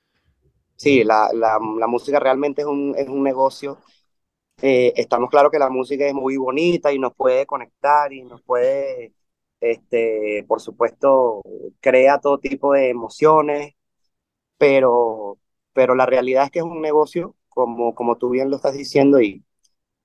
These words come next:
y por supuesto estoy entre, entre el pulmón y, y las personas que me apoyen, y al mismo tiempo, aparte de pensar en eso, pensar, eh, en, en, en todo lo que es la parte de la, de la composición, que no la voy a dejar de un lado,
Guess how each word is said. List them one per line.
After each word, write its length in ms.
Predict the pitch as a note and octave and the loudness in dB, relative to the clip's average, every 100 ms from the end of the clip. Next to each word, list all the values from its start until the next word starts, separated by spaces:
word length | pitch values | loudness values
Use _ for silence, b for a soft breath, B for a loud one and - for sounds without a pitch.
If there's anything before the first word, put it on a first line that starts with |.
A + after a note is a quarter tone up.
| _ | _
y 140 | A#2 A#2 | 0 4
por 160 | A#2+ | 4
supuesto 340 | B2+ B2+ B2 D3+ | 4 2 2 0
estoy 400 | - E3+ E3+ - | 2 2 2 2
entre, 600 | D#3 D3+ C#3 C#3+ C#3 C3+ - | 2 2 0 0 2 0 -2
entre 240 | C3+ C#3 C#3 | -4 -4 -6
el 80 | |
pulmón 680 | - C#3 C3+ D#3 F3 F3+ F#3 - | -4 -4 0 2 2 -2 -10 -16
y, 760 | D#3+ D3+ C#3+ C#3 C3 B2+ B2+ B2+ | -14 -10 -6 -6 -6 -12 -12 -2
y 40 | |
las 160 | B2+ - | -2 -2
personas 320 | B2 B2+ C3+ | -4 -6 -4
que 100 | D3+ | -2
me 80 | B2+ | -2
apoyen, 520 | - C#3+ C#3+ D3 - _ _ _ _ _ _ _ - | 2 2 2 -4 -12 _ _ _ _ _ _ _ 0
y 120 | E3+ | 2
al 160 | D#3 | 2
mismo 320 | D#3+ E3+ F#3+ F#3 | 0 -2 -4 -2
tiempo, 320 | F#3+ F3+ E3+ | -2 0 0
aparte 320 | D#3+ D#3 D#3+ | 0 -2 -4
de 40 | |
pensar 340 | D#3 D3 C#3+ C#3+ | -8 -10 -10 -6
en 100 | D#3 | -4
eso, 340 | E3+ - - | -4 -4 -4
pensar, 500 | C3+ C3 D3+ C#3+ D3 C#3+ - | -2 -2 0 0 0 -6 -6
eh, 540 | C#3 B2+ A#2+ A2 - - | -6 -4 -4 -4 -8 -8
en, 320 | A#2 A2+ A2 | -6 -6 -10
en, 240 | - A#2 A#2 | -10 -12 -10
en 160 | - A2+ | -10 -2
todo 160 | A#2+ | 0
lo 80 | C#3+ | 2
que 80 | B2+ | 0
es 60 | B2 | -2
la 120 | C#3+ | 0
parte 280 | C#3 - D3 | 0 2 -2
de 100 | C3+ | -2
la, 140 | B2 | -4
de 120 | A#2+ A#2+ | -4 -4
la 100 | B2+ | -4
composición, 540 | A2+ A2+ A2 D3 D3 | -8 -14 -2 0 2
que 120 | C#3 | 0
no 140 | A#2+ A#2 | -2 0
la 80 | C3 | 2
voy 140 | C#3 | 2
a 40 | |
dejar 280 | B2+ A#2 B2 | 0 -4 -8
de 80 | C3 | -10
un 120 | C3+ | 0
lado, 440 | C3+ C3+ C#3 C#3+ | 4 6 4 0